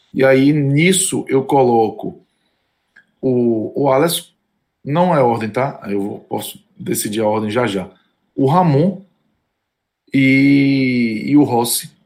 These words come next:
como, como forma de reconhecimento, assim, do, somente da, da forma como o Bahia saiu, é, pro jogo, en-, encarou ali aquele lado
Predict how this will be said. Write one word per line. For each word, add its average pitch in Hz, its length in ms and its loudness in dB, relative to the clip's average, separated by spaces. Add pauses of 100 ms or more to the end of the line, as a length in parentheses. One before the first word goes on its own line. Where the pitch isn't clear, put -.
(960)
como, 127 680 -4
como 123 260 -8
forma 123 260 -4
de 127 120 -4
reconhecimento, 120 800 -4
assim, 113 320 -6
do, 120 320 0 (520)
somente 160 380 0
da, 175 160 4
da 165 100 0
forma 160 220 2
como 160 140 -2
o - 20 -2
Bahia 143 240 2
saiu, 143 580 0 (640)
é, 110 240 0
pro 139 220 0
jogo, 117 960 0
en-, 127 340 -8
encarou 131 440 2
ali 123 160 2
aquele 123 280 0
lado 117 480 -2